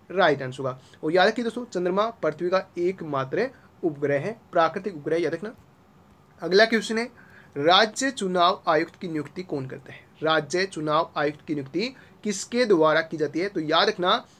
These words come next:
राज्य चुनाव आयुक्त की नियुक्ति राज्यपाल के द्वारा की जाती है। और राज्यपाल की नियुक्ति किसके द्वारा की जाती है? राज्यपाल की नियुक्ति राष्ट्रपति के द्वारा की जाती है। ऑप्शन सी आपका सही होगा। दोस्तों, याद रखना, राज्य चुनाव आयुक्त की नियुक्ति करता है कौन? राज्यपाल करता है। और राज्यपाल की नियुक्ति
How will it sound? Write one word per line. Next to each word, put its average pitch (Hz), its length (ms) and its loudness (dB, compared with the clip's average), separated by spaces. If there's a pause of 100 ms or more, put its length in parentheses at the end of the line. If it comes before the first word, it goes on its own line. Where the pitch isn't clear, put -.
(100)
राज्य 190 320 2
चुनाव 165 320 0
आयुक्त 147 180 -4
की 160 80 -8
नियुक्ति 143 260 -6
राज्यपाल 170 460 2
के 208 80 -4
द्वारा 185 180 4
की 185 100 -2
जाती 190 200 2
है। 220 120 4 (280)
और 180 100 0
राज्यपाल 196 560 4
की 190 100 -4
नियुक्ति 170 220 -6
किसके 175 200 -8
द्वारा 170 160 2
की 170 80 -16
जाती 170 200 0
है? 220 140 0 (220)
राज्यपाल 165 580 2
की 156 100 -12
नियुक्ति 147 380 -6 (240)
राष्ट्रपति 185 680 0
के 208 180 -2
द्वारा 147 280 0
की 143 120 -10
जाती 143 220 -4
है। 202 160 -2 (280)
ऑप्शन 208 300 -6
सी 196 400 -6
आपका 147 260 0
सही 147 120 -8
होगा। 165 100 -2
दोस्तों, 185 200 -2
याद 165 100 4
रखना, 208 260 -2 (300)
राज्य 165 260 2
चुनाव 202 460 2
आयुक्त 190 280 2
की 202 60 -6
नियुक्ति 190 200 -6
करता 180 260 -2
है 190 60 0
कौन? 208 240 2 (300)
राज्यपाल 196 460 2
करता 202 240 0
है। 233 60 4
और 185 200 -2
राज्यपाल 175 500 2
की 170 80 -10
नियुक्ति 156 380 -6